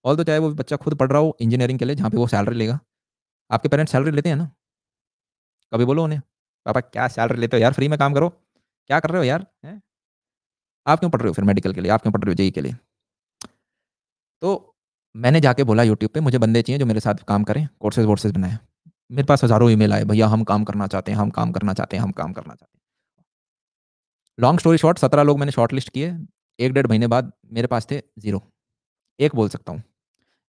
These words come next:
ज़ीरो हैं। ज़ीरो हैं, एक भी नहीं है। उस एक को आज के दिन में सैलरी देते हैं, तो इसलिए हैं हम। मतलब मैं सैलरी नहीं दे पाता तो मुश्किल होता मेरे लिए उसको रोकना। ज़ीरो।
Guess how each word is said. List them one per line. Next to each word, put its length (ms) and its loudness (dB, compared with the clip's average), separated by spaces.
ज़ीरो 260 2
हैं। 240 -2
ज़ीरो 240 -4
हैं, 120 0
एक 100 -6
भी 80 -4
नहीं 120 -2
है। 100 -8
उस 100 0
एक 120 2
को 80 2
आज 140 4
के 80 -6
दिन 80 0
में 100 -2
सैलरी 300 -6
देते 260 -8
हैं, 120 -16
तो 80 -12
इसलिए 280 -6
हैं 160 -6
हम। 200 -10
मतलब 380 -18
मैं 80 -2
सैलरी 240 0
नहीं 120 2
दे 100 2
पाता 220 0
तो 100 -2
मुश्किल 280 -2
होता 180 -6
मेरे 200 -6
लिए 100 -12
उसको 180 -20
रोकना। 200 -20
ज़ीरो। 280 0